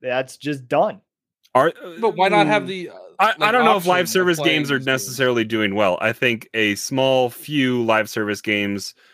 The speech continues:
Speaker 2: ra-, raise the profile on how well that model is doing. I think,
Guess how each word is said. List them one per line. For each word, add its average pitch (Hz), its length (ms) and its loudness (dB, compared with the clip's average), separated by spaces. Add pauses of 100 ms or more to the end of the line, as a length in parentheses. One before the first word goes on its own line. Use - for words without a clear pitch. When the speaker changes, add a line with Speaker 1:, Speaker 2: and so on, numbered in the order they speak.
(1300)
Speaker 2:
ra-, 113 580 2
raise 113 440 2
the 110 160 -2
profile 98 680 2
on 90 680 -4
how 101 280 2
well 92 640 2 (200)
that 87 200 0
model 90 420 0
is 85 120 -6
doing. 82 300 -6
I 78 100 -2
think, 101 360 -2